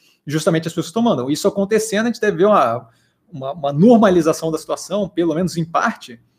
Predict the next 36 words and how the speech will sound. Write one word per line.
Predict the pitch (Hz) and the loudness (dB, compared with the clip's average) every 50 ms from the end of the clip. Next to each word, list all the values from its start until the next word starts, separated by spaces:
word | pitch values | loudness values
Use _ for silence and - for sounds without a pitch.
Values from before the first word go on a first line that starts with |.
| _ _ _ _ - | _ _ _ _ 0
redução | - 180 185 156 147 147 - 185 208 208 | 2 2 4 2 0 0 2 2 4 4
de | 180 | 2
mortalidade | 165 147 143 143 143 135 131 120 127 139 156 180 180 165 143 120 110 117 120 | 0 -2 -2 -4 -4 -4 -4 -4 -4 -2 0 0 0 0 0 -4 -8 -12 -12
e | 117 - 143 | -10 -10 -10
por | - - 170 170 | -6 -4 -2 0
aí | 165 151 | 0 0
vai, | - 143 185 226 226 196 - _ _ | 0 0 -2 -2 -4 -6 -10 _ _
tá? | - - 120 139 151 - _ _ _ _ _ - | -8 -6 -4 -4 -6 -8 _ _ _ _ _ -8
É | 151 143 147 | -4 -2 2
muito | 156 175 190 214 208 214 220 | 4 6 6 4 4 4 2
agressiva | 208 214 214 214 - 202 196 | 2 2 0 0 -2 -4 -4
aqui | 220 233 | -4 -6
no | 262 | -6
Brasil. | 285 330 330 208 170 135 | -4 -4 -2 -2 0 2
A | |
hora | 139 156 170 | 2 2 0
que | 165 | 0
isso | - - | -2 -2
daí | 185 180 | 0 0
acontecer, | 165 - 185 170 170 160 147 - - 180 220 208 - 131 | 0 -2 -4 -6 -6 -6 -6 -2 0 2 2 2 2 -2
e | 131 | -6
deve | 117 - 143 175 190 151 147 - | -4 -2 0 0 0 0 -2 -6
ser | - - - 143 135 110 - - _ _ _ _ _ | -6 -6 -8 -8 -8 -8 -10 -14 _ _ _ _ _
pelo | - 156 190 208 190 180 175 | 2 4 4 4 4 2 0
planejamento, | 165 151 147 151 139 135 135 127 143 139 131 - | -2 -4 -4 -4 -2 -2 -2 -2 -2 -4 -4 -4
eu | 139 | -4
ima-, | 151 147 139 131 | -4 -2 -2 -2
assim, | 123 127 123 120 - 123 | -2 -4 -6 -8 -8 -10
a | - - | -10 -12
gente | 98 - - | -12 -10 -6
tá | 135 127 | -6 -6
vendo | 117 135 180 226 214 - | -2 0 0 0 2 2
cada | - 160 147 | 2 0 2
vez | 135 160 156 | 2 0 0
mais | 160 180 170 190 | 0 0 0 0
anteciparem, | 208 208 226 - - 247 233 - - 147 156 175 208 233 233 | 0 -2 -2 -4 -4 -4 -4 0 2 2 2 2 0 0 -4